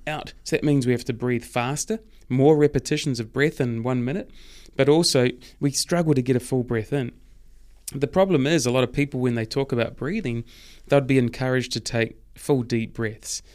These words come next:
Well, to the person who's a shallow breather, that will be almost impossible because their ability to breathe is limited to only that first quarter of their lung, if they think about it. So I would encourage the listeners to do this little short practice of three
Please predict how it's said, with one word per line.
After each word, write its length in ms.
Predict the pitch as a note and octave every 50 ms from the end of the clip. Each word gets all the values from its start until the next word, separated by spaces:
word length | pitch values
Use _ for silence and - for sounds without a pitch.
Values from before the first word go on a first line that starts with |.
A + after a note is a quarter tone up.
| - - -
Well, 160 | D3 D3 C#3+
to 140 | C#3+ - C#3
the 80 | B2+
person 460 | A#2+ - - F3 G3 F#3 - - D#3+
who's 180 | C3+ D3 C3+ A#2+
a 40 | A2
shallow 360 | - - - C3+ B2+ A#2 A2+
breather, 420 | A2+ - B2+ C3+ E3 D#3 B2 A2+
that 160 | A2 A#2+ - -
will 80 | C3+
be 160 | A#2+ - B2
almost 400 | A2 A2+ A#2+ A#2+ A#2 A#2 - -
impossible 640 | - A2 - - - B2+ - - A#2+ A2 - - - - - - -
because 320 | - C#3 D3+ D3+ C#3 B2+
their 180 | B2+ C#3 C3 B2 - - - - -
ability 520 | - C3 B2 - F3 F#3 G3+ F#3 D#3+ C#3+ B2+
to 100 | B2 A#2
breathe 440 | A2 - C3+ D3 D#3 D3+ C3+ A#2+ A2+
is 140 | A2+ G#2+
limited 460 | A#2+ C3 C3+ C#3 C3 A#2 A#2 A2 A2+ -
to 100 | B2 B2
only 160 | B2 B2 A#2+
that 160 | A2 A#2 -
first 320 | - - C#3 B2+ A2+ -
quarter 380 | - - - C3 C3 A#2 A#2+ A#2
of 120 | A2+ G#2+
their 120 | G#2 A2+ G#2
lung, 300 | G#2 G#2+ A2+ B2+ C3 A2+ G#2
if 140 | G#2 -
they 140 | - A2+ G#2+
think 240 | - - - A2 -
about 260 | A2+ G2+ G#2+ G#2+ G#2+
it. 160 | - - - - - - - - - - -
So 240 | - - C#3 C3 B2+ B2+ - - - - -
I 40 | D3
would 120 | D3+ E3+
encourage 440 | E3+ D3 B2 - C3 B2 A#2 A2+ A#2
the 80 | - A2+
listeners 480 | A#2 D3 F3 - C3 A#2+ A2 G#2+ - - - - A#2+
to 120 | - B2+
do 180 | A#2+ A#2+ A#2+ A#2+
this 220 | A#2 A#2 A2 -
little 240 | - - A#2+ A2+ - - -
short 340 | - - - C#3 F#3+ F#3+ -
practice 460 | - - - - - B2+ B2+ - - - - -
of 140 | - A#2+ A2+
three 640 | - - - - - - C3+ C#3+ D3+ D#3 D#3+ E3 -